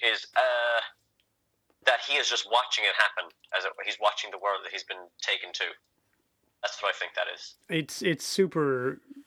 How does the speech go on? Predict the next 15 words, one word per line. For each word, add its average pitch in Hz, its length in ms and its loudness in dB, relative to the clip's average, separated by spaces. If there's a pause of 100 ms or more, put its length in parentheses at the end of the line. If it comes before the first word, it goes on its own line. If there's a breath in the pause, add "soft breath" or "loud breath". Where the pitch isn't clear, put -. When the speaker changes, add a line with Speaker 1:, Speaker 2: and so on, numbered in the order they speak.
Speaker 2:
vague. 120 460 -6
I 147 100 2
don't 131 240 -2
know. 117 280 -4 (340)
Speaker 1:
It, 143 100 4 (160)
it 165 100 4
is 175 140 0
vague. 147 340 4
I, 143 120 4 (180)
I'm 147 140 2
trying 170 260 2
to. 139 60 2 (200)
I - 140 6
think 160 200 2
what, 139 180 0